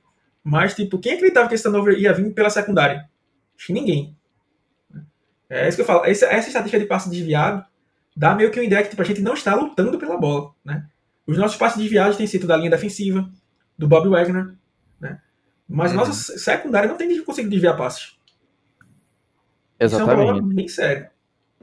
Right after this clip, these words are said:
Speaker 2: Cara, e pra gente terminar aqui, é...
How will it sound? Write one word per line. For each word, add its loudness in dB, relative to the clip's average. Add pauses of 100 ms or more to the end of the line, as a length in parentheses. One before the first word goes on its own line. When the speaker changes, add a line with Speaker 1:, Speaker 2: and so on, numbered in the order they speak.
(1120)
Speaker 2:
Cara, 0
e 0
pra 2
gente -6
terminar 2
aqui, 0 (300)
é... 0